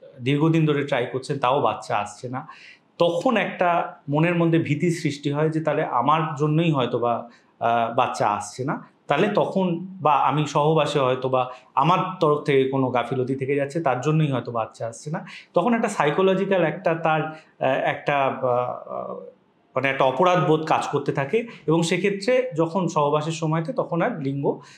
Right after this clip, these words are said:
দৃঢ় হয় না বা লিঙ্গে শিথিলতা আসতে পারে। এটা গেল সাইকোলজিক্যাল পার্ট। আর প্যাথোলজিক্যাল পার্ট কি? অনেক সময়তে দেখা যায় যে সেন্ট্রাল নার্ভাস সিস্টেম থেকে,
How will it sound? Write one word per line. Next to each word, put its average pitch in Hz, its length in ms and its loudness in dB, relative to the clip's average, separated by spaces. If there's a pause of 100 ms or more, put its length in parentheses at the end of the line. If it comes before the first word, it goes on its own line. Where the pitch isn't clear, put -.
(520)
দৃঢ় 170 240 4
হয় 117 300 2
না 180 120 0
বা 180 100 2
লিঙ্গে 151 260 2
শিথিলতা 131 520 0
আসতে 98 240 -12
পারে। - 220 -14
এটা 156 200 -2
গেল 208 200 0
সাইকোলজিক্যাল 117 800 -2
পার্ট। - 160 -12 (560)
আর 143 80 0
প্যাথোলজিক্যাল 233 720 0
পার্ট 208 300 0
কি? 240 200 -2 (320)
অনেক 202 240 2
সময়তে 208 360 0
দেখা 156 300 2
যায় 165 180 4
যে 180 140 2
সেন্ট্রাল 185 420 0
নার্ভাস 143 340 0
সিস্টেম 135 300 -6
থেকে, 165 480 -2